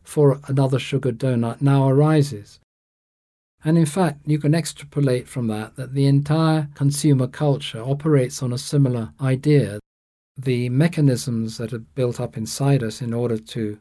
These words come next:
survive don't exactly predispose us towards a condition of happiness. Many of our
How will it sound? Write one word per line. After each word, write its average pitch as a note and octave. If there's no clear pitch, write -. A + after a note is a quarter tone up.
survive A2
don't D3+
exactly C3+
predispose B2+
us A2+
towards A2+
a A2+
condition A2+
of A2
happiness. C3
Many C#3+
of C3+
our B2